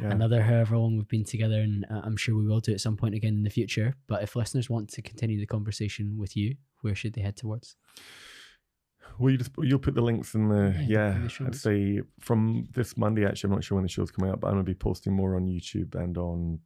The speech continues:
Speaker 1: socials, on Instagram and
Speaker 2: So,
Speaker 1: TikTok,
Speaker 2: so
Speaker 1: so
Speaker 2: Instagram and YouTube will be linked in
Speaker 1: Yeah.
Speaker 2: the show notes. Thank you so much,
Speaker 1: Perfect.
Speaker 2: Arya.
Speaker 1: Thank you,
Speaker 2: And
Speaker 1: and thank you so much for this time and this space. And you have a huge amount of wisdom and insight. And I love the way that you pull things together, particularly,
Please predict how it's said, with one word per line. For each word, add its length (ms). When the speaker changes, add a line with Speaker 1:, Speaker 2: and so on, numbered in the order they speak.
Speaker 1:
socials, 520
on 120
Instagram 440
and 120
Speaker 2:
So, 40
Speaker 1:
TikTok, 400
Speaker 2:
so 160
Speaker 1:
so 60
Speaker 2:
Instagram 420
and 100
YouTube 220
will 60
be 320
linked 260
in 60
Speaker 1:
Yeah. 60
Speaker 2:
the 60
show 180
notes. 240
Thank 220
you 60
so 140
much, 200
Speaker 1:
Perfect. 80
Speaker 2:
Arya. 260
Speaker 1:
Thank 20
you, 60
Speaker 2:
And 120
Speaker 1:
and 100
thank 300
you 40
so 100
much 120
for 60
this 120
time 180
and 80
this 100
space. 440
And 120
you 60
have 80
a 40
huge 340
amount 160
of 80
wisdom 460
and 120
insight. 340
And 80
I 60
love 300
the 100
way 160
that 200
you 140
pull 200
things 280
together, 540
particularly, 760